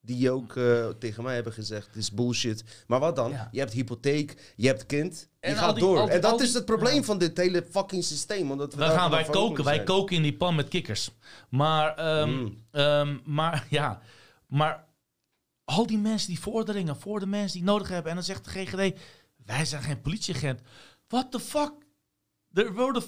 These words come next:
Speaker 2: vijfduizend extra boa's ingehuurd om controle plaats te laten vinden. Dat ik even mag schijten in een sportclub, omdat ik moet schijten blijkbaar, mag ik niet eens de kantine in om te schijten. Moet ik in de bos gaan schijten.
Speaker 1: Of je had geen ayran moeten drinken.
Speaker 2: Of ik had, ja, maar ik, ayran is zo lekker. Ik drink altijd ayran.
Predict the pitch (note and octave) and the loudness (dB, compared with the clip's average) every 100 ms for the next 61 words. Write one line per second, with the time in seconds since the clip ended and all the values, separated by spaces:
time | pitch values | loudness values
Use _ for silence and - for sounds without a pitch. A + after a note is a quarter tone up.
0 | - - C#4 C#4+ C#4+ D#3+ A#3+ C4 C4 A3 | -4 0 2 2 0 -2 0 2 2 -2
1 | - A#3 A#3 - G#3+ D#3+ A2+ G#3+ C#4+ B3+ | -4 -2 -2 0 0 -2 0 2 4 2
2 | G3+ - A3+ A3+ E3 F#3+ G3 G3 F3 D#3+ | 0 -4 -2 -2 0 0 0 -2 0 0
3 | E3 D#3+ F#3 B3+ C4 G3 G#3 G#3+ G#3 G#3+ | 0 -2 0 0 0 -2 2 0 0 -2
4 | F#3 F3+ D#3 F#3 F3+ F3 E3+ - - _ | -2 -2 -2 0 2 0 -2 -10 -20 _
5 | A#2+ E3+ E3+ A3+ G#3+ G#3 F3+ D#3+ - - | 2 2 2 -2 -2 0 0 0 -2 -2
6 | B3 D4 C#4 E3+ D3+ E3+ F#3 F3 - B3+ | 0 0 0 0 0 -2 -2 -2 -2 -4
7 | B3+ G3+ F#3 - E3+ E3+ E3 E3 - - | -4 -2 -4 -2 -2 -2 -2 -4 -10 -20
8 | _ _ _ _ _ _ - D3+ F3+ - | _ _ _ _ _ _ 0 0 2 0
9 | - C#4+ F3+ F3+ F3 C#3+ D#3 G#3+ - _ | 0 0 0 0 0 2 0 -2 -10 _
10 | - D#3 G#3+ A#3+ A#3 B3 A3+ A3+ A3 - | -2 0 2 0 0 0 2 2 2 -2
11 | - G#3+ - C#4+ A#3 G3 G3 A3 - F#3+ | -2 -4 -2 0 2 0 0 -2 -2 -2
12 | - D#4+ - G3 G#3 A3+ G3+ E3+ D4+ F#4 | 0 0 0 0 -2 -2 -2 -2 0 -2
13 | - E3 - C#3+ A#2+ A2 G2+ D3 D3 C#3+ | -2 -4 -2 0 0 -2 -4 -4 0 -2
14 | A#2 C#3 B2+ D#3 D3 C3 A#2 A2+ G3+ A#3 | -2 -2 0 0 0 -4 -6 -4 -2 -2
15 | - - - - D#3 E3 D#3+ - E3 E3+ | -2 -2 0 -2 0 -2 -2 -4 0 2
16 | D#3+ - D#3 C#3 C3 C3 D3+ D3+ D#3 B2+ | 2 0 0 0 -4 -4 -2 -2 -2 -2
17 | B2 A2 A2+ | -2 0 -2